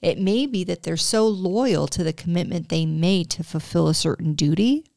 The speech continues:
that they're becoming anxious about not having information that they believe they need to fulfill that duty.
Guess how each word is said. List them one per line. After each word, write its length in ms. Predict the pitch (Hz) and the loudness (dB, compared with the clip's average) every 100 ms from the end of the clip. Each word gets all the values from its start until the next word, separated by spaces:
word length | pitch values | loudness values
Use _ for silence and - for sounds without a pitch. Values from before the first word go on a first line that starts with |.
| _ _ _ - - - | _ _ _ -20 -20 -2
that 140 | 170 | 2
they're 140 | 190 185 | 4 4
becoming 760 | 175 165 - 175 160 165 156 - | 4 0 2 4 6 4 2 0
anxious 560 | 190 214 226 - 160 - | 2 2 0 -4 -2 -2
about 260 | 165 156 165 | 0 0 2
not 280 | 156 - | 2 2
having 340 | - 170 170 160 | 0 0 0 -2
information 720 | 151 - 147 151 156 - 175 | -4 -6 -4 -2 -2 -2 -2
that 140 | 151 | -2
they 100 | 147 | -2
believe 340 | 156 156 156 147 | -4 -2 -2 -2
they 160 | 151 | -2
need 480 | 147 147 156 190 254 - _ _ | -2 -2 -2 0 -2 -6 _ _
to 160 | - 196 | -10 -10
fulfill 600 | - 190 - - 180 180 | -4 -6 -6 0 4 6
that 260 | 156 139 - | 4 0 -2
duty. 300 | - - | -4 -4